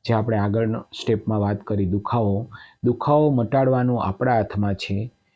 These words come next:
પણ ઘસારો મટાડવાનું ભગવાનના હાથમાં છે,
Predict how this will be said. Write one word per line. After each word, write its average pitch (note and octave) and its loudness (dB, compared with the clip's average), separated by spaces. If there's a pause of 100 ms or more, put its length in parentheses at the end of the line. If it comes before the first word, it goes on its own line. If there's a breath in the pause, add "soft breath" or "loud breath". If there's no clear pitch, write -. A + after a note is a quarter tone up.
(160)
પણ A2+ -2
ઘસારો B2+ 0
મટાડવાનું G#2+ 0 (100)
ભગવાનના G#2 2
હાથમાં D#2+ -6
છે, - -18